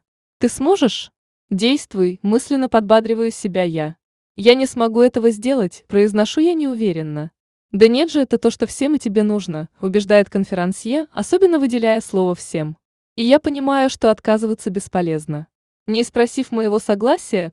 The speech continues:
пользуясь моим состоянием, меня поднимают с трона и разоблачают. Я, голенькая и беззащитная блондинка, все еще не оправившаяся от шока,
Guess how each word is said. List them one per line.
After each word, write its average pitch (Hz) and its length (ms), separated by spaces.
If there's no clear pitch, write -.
пользуясь 226 460
моим 202 200
состоянием, 226 800
меня 240 200
поднимают 233 520
с - 100
трона 311 280
и 294 100
разоблачают. 214 840
Я, 226 280
голенькая 262 480
и 214 40
беззащитная 202 640
блондинка, 185 720
все - 220
еще 220 200
не 208 100
оправившаяся 190 760
от 170 80
шока, 214 460